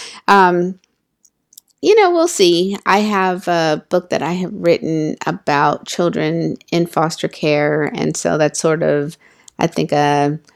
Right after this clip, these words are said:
another goal of mine, because I think there's one book that's published for kids who are in foster care. And so it kinda would be, like, for them, and then it would be for other children, again, growing empathy within children for,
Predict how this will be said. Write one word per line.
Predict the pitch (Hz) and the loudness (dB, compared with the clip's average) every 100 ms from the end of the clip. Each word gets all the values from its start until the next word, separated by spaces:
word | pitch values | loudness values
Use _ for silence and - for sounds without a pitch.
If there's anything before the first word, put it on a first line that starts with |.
| - | -8
another | 175 175 160 160 | -2 2 2 0
goal | 160 160 156 | -2 0 0
of | 151 | -2
mine, | 160 156 151 156 151 | -2 -2 0 0 -2
because | 147 - 170 151 156 - | -6 -4 -2 -2 -2 -4
I | 175 | -6
think | - 185 | -4 -4
there's | 160 180 180 | -2 -2 -4
one | 160 151 151 | -4 -2 -2
book | 185 123 - | -2 -2 -2
that's | - | -4
published | - - 294 269 - | -4 -4 -2 -2 -2
for | 262 | -4
kids | 262 - 247 247 - | -2 0 0 0 -4
who | 233 | -2
are | |
in | 220 226 | 0 -2
foster | 226 208 - | 0 -2 -2
care. | 208 196 185 185 196 - - - - - _ - | -6 -2 0 0 -4 -10 -16 -16 -16 -18 _ 0
And | 180 175 175 175 | 2 4 2 0
so | 175 196 | 2 2
it | 190 | 0
kinda | - 208 202 202 190 | -2 0 2 0 0
would | 185 | -2
be, | 190 175 170 | -2 -2 0
like, | 170 165 156 - | 0 -2 -4 -10
for | - 185 185 | -2 2 2
them, | 180 175 170 170 | 2 -2 -4 -4
and | 185 | -2
then | 185 | 0
it | 175 | -2
would | 165 | -2
be | 180 | -2
for | 175 - - | -2 -4 -2
other | 170 175 | -2 -2
children, | - 175 170 160 | -2 -2 -2 -4
again, | 170 185 160 | -2 -2 -2
growing | 160 160 - | -2 -4 -2
empathy | 165 170 165 160 | -4 -4 -4 -4
within | 160 165 156 | -4 -4 -4
children | - 156 151 151 151 | -2 -2 -2 -2 -4
for, | 147 151 147 139 | -4 -4 -4 -4